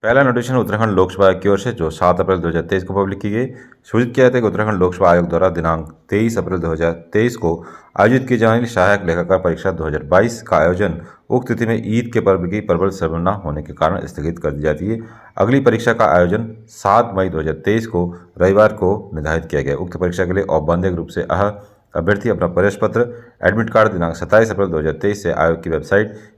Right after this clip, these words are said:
पीएससी डॉट यूके डॉट जीओवी डॉट इन से चेकआउट कर सकते हैं।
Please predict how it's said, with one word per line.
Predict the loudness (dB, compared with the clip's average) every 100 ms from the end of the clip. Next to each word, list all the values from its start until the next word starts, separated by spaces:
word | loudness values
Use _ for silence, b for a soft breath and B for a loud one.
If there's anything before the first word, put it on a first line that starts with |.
| -2
पीएससी | -2 0 0
डॉट | 2 2
यूके | 0 -2
डॉट | 0 0 -2
जीओवी | -4 -2
डॉट | -2 -4
इन | -6
से | -4 -4 -6 B B B
चेकआउट | 0 2 2 -2 -6 -4
कर |
सकते | -4 -4 -10
हैं। | -12 -14